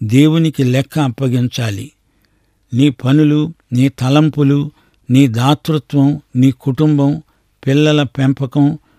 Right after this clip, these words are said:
వీటన్నిటిని గురించి దేవుని న్యాయపీఠము ఎదుట లెక్క అప్పగించాలి. ఈ విషయంలో ఎట్టి సాకులు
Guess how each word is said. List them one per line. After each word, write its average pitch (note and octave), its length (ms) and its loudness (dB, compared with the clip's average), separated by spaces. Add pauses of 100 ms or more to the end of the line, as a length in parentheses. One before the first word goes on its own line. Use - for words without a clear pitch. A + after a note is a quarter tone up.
(220)
వీటన్నిటిని E3 760 2
గురించి B2+ 680 0 (400)
దేవుని D#3 560 2
న్యాయపీఠము D3+ 960 0
ఎదుట C3 380 0
లెక్క B2+ 580 -2
అప్పగించాలి. A#2+ 1040 -2 (680)
ఈ C3 100 2
విషయంలో D3 720 0
ఎట్టి C#3 380 0
సాకులు D3 680 -2